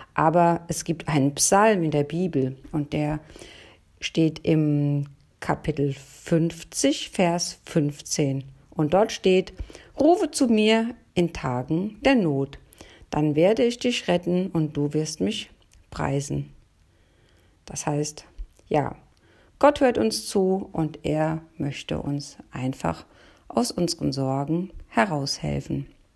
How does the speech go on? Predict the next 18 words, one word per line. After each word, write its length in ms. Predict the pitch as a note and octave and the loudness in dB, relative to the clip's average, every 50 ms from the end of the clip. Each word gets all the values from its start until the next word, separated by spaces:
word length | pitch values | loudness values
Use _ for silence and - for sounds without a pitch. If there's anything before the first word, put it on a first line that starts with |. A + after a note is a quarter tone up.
| _ _ _ _ _ _ _ _ _ _ _ _ _ _ _ _ - - - - _ _ _ | _ _ _ _ _ _ _ _ _ _ _ _ _ _ _ _ -20 -20 -20 -20 _ _ _
Ein 260 | - E3 E3 E3+ E3 | 2 2 4 4 4
weiterer 460 | G3 A#3 D4+ D4+ - D4 A3+ G3+ F3+ | 6 4 4 4 4 2 2 2 0
guter 400 | D#3+ - D#3+ D3+ D#3 D3+ D3 - | 0 0 -2 0 0 0 -2 -2
Tipp 220 | - - D#3+ D#3+ - | -2 -2 -2 0 -2
ist 240 | E3 E3 - - G3+ | -4 -4 -2 -2 0
noch, 300 | G3 G3 G#3 - - - _ _ _ _ - - - - - - - - _ _ _ _ _ _ - | 0 0 0 -2 -8 -14 _ _ _ _ -20 -20 -20 -20 -20 -20 -20 -20 _ _ _ _ _ _ 6
denk 300 | B3+ D4 D#4 D#4+ - - | 6 6 4 4 2 4
mal 240 | C4+ B3 A#3+ A#3 | 4 4 4 2
an 180 | - G#3 F#3+ F3 | 2 0 -2 0
die 160 | E3+ G#3 A3 | 2 2 0
Situation, 840 | A3 - G3 F3 F#3+ F3+ F3 E3+ E3+ - - E3+ E3 E3+ F3+ F3+ E3 | 2 0 -2 0 0 2 2 0 0 0 0 2 2 2 2 0 -2
die 100 | - D3+ | -2 -2
dir 160 | D3+ C#3+ C#3+ | -2 -2 -2
früher 380 | - - - D#3 D#3 D#3+ E3 | -4 -4 -2 0 2 2 2
schon 220 | D#3+ E3 E3 - - | 0 -2 -8 -8 -4
Angst 420 | - D3+ D#3 D#3 - - - - | 0 0 0 0 -2 -8 -12 -10
bereitet 600 | - D3+ D3 C#3+ C3+ C3+ C#3 - C#3+ - - - | -10 -8 -6 -4 -2 -2 -2 -4 -8 -10 -12 -10
haben 500 | C#3+ B2 B2+ C#3+ D3+ G#3 A3 B3+ C4+ - | -8 -6 -6 -6 -6 -4 -4 -4 -4 -6